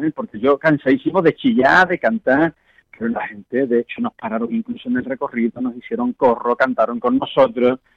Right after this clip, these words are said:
y luego ya la llegada en Central Park, con toda la gente en pie, puesta en pie. Yo, de hecho, ya en el, ya en Central Park, que son los últimos kilómetros que se hacen, yo ralenticé la marcha ya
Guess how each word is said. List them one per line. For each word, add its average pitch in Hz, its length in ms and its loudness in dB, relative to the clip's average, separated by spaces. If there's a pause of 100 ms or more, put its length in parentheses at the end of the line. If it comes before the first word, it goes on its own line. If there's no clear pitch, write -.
(360)
y 127 60 -2
luego 117 220 4
ya 120 160 2
la 123 100 4
llegada 120 280 0
en 120 80 -8
Central 120 440 -4
Park, 120 280 2
con 120 140 -12
toda 123 180 2
la - 60 -4
gente 117 200 -12
en 113 140 0
pie, 117 360 2
puesta 113 340 -4
en 113 160 0
pie. 120 360 2
Yo, 120 140 2
de 135 120 2
hecho, 139 200 -2
ya 139 120 4
en 139 120 -2
el, 123 300 -6
ya 131 100 0
en 135 100 -2
Central 127 360 0
Park, - 240 2
que - 60 -14
son 131 160 -4
los 127 100 0
últimos 127 360 -6
kilómetros 127 500 -4
que 127 100 -10
se - 160 -6
hacen, 135 380 -6 (360)
yo 123 160 4
ralenticé 117 540 0
la 107 100 -2
marcha 104 460 -10
ya 107 260 -12